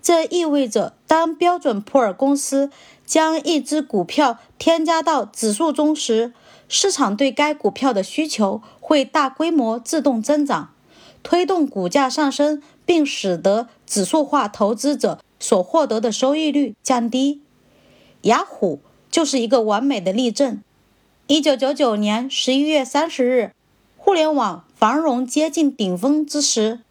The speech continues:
标准普尔公司宣布将在十二月八日将雅虎吸收进指数。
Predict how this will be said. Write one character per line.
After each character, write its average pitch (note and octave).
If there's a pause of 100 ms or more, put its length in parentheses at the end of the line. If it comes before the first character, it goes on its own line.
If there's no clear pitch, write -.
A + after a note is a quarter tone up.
(480)
标 D4
准 A#3+
普 A3+
尔 A3+
公 C#4
司 C#4
宣 C#4
布 C4+ (200)
将 D#4+
在 D#4
十 -
二 D#4+
月 D4 (160)
八 D4
日 D#4+ (240)
将 D#4+
雅 C4+
虎 G3
吸 -
收 E4+
进 C#4+
指 G3
数。 -